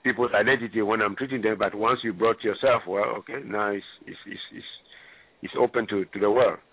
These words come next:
Um, uh, you remember when I kept asking you, "Is that all you, you have to tell me? Is that all? What about any o-, any past, any other ailments, any past ailments?" You say, "Oh, no, so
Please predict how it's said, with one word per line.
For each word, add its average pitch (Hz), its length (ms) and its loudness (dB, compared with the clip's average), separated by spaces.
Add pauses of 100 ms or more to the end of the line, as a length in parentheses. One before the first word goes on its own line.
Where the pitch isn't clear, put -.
(360)
Um, 110 380 2 (680)
uh, 110 300 6 (380)
you 117 200 2
remember 160 400 6
when 135 180 2
I 110 240 6
kept 131 180 0
asking 117 400 0
you, 107 100 -4
"Is 101 120 -6
that 131 160 2
all 135 300 4
you, 127 200 0
you 120 180 0
have 131 140 2
to 123 60 -12
tell 135 260 2
me? 135 120 -2
Is 110 80 -2
that 120 140 2
all? 135 300 2 (140)
What 127 180 0
about 127 220 2 (160)
any 135 260 0
o-, 131 380 4
any 135 240 -2 (100)
past, 135 200 0 (100)
any 131 180 2
other 131 300 6
ailments, 131 400 0
any 127 140 0
past 135 280 2
ailments?" 147 420 -2 (840)
You 113 80 -14
say, 135 80 2
"Oh, 135 240 6
no, 127 260 6
so 120 80 -6